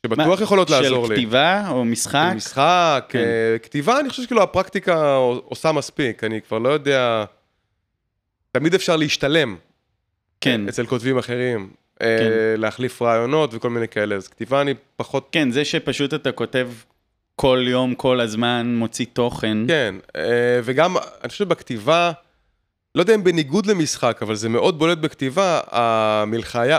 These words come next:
Speaker 1: המלחמה היומיומית היא כל הזמן לחפש את החדש.
Speaker 2: מהמם.
Speaker 1: במשחק זה לאו דווקא, כי ה-, אתה לא מחפש טכניקה חדשה,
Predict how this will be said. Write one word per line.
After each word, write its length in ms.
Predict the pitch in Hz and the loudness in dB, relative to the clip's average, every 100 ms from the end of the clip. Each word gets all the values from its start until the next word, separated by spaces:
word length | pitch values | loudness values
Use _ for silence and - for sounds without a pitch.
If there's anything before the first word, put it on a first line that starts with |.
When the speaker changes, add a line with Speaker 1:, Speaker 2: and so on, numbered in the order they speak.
| - | 0
Speaker 1:
המלחמה 420 | 117 110 117 147 | -4 -4 0 2
היומיומית 760 | 156 165 160 135 170 190 190 - _ 120 | 2 2 2 0 0 0 -4 -14 _ -8
היא 100 | 117 _ | -8 _
כל 220 | 170 214 | 0 0
הזמן 300 | 180 160 196 | 0 0 0
לחפש 340 | 165 135 151 - | 0 -2 -2 -2
את 60 | |
החדש. 560 | 143 110 135 104 87 - _ _ _ _ _ _ _ _ | -4 0 0 -2 -6 -18 _ _ _ _ _ _ _ _
Speaker 2:
מהמם. 300 | 113 107 107 104 _ _ _ 104 | -4 -2 -4 -6 _ _ _ -6
Speaker 1:
במשחק 340 | 110 - 165 | -6 -4 -2
זה 100 | 165 | 2
לאו 160 | 170 185 | 2 2
דווקא, 340 | 143 127 117 | 0 -2 -4
כי 160 | - 104 | -2 -2
ה-, 120 | 98 - _ _ _ _ - | -2 -8 _ _ _ _ -4
אתה 100 | 120 | 0
לא 60 | 165 | 0
מחפש 280 | 190 170 | 0 -4
טכניקה 400 | - 147 139 123 | -2 -4 -2 -4
חדשה, 460 | 107 117 98 - | -4 -4 -4 -4